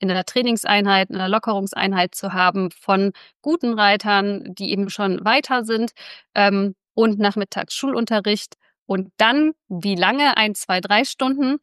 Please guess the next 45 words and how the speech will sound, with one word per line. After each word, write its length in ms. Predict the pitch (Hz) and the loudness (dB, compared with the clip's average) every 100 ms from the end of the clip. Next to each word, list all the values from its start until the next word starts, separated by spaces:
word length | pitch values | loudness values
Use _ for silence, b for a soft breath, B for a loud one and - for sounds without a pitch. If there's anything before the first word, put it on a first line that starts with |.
| B B _ | B B _
Auch 140 | 196 - | -6 0
da 200 | 208 226 | 2 2
kommt 300 | - 240 233 | 0 -4 -4
es 120 | - | -6
drauf 240 | - 202 | -2 0
an, 180 | 208 196 | 2 0
wer 200 | 196 202 | 0 0
sitzt 320 | 190 196 - - | 0 -6 -6 -2
oben 280 | 202 185 | -2 0
drauf, 400 | 180 214 269 311 - | 2 4 4 2 -4
was 380 | 180 202 - 208 | -2 -2 -2 -10
wird 120 | 208 | -4
in 100 | 202 | -2
der 100 | 202 | -2
Stunde 340 | - 202 196 | 0 2 2
abgefragt 600 | 196 - 247 - 220 - | 2 -2 -4 2 0 0
und 220 | 208 185 | -4 -2
wie 140 | 214 202 | -2 -2
sieht 160 | 190 | -2
der 100 | 196 | -2
Trainingszustand 840 | 196 214 196 190 - 196 - 180 175 | -2 -2 0 -2 -4 -6 -2 -4 -4
des 160 | 175 - | -6 -2
Pferdes 280 | 190 180 | -2 -2
aus. 300 | - - - B B B B | -4 -6 -8 B B B B
Aber 220 | - 190 190 | -2 2 2
wenn 120 | 202 | 2
wir 80 | 190 | 0
Distanz- 540 | 190 - 220 247 247 | -4 -2 0 0 0
oder 180 | 190 180 | 0 2
Wanderreitpferde 840 | 202 262 196 185 190 - 190 180 | 2 2 2 2 -2 -2 -2 -2
anschauen, 520 | 170 190 - 196 226 240 B B | -2 -2 -2 -2 -2 -4 B B
die 220 | 208 190 190 | -14 -4 0
laufen 260 | 185 - | 0 0
wir 100 | 185 | -2
überwiegend 440 | 220 214 196 185 165 | 2 2 2 0 -2
im 60 | |
Schritt, 260 | - - 311 - | -2 -2 -2 -2
man 180 | 170 165 | -4 -2
steigt 380 | - 180 170 | 0 -2 0
auch 180 | 190 - | -2 -2
mal 220 | 175 175 | -2 0
ab. 160 | 233 262 b b _ _ | 2 0 b b _ _
Das 180 | 170 - | -12 -4
sind 200 | 208 220 | -2 0
schon 420 | 233 220 214 | 0 0 0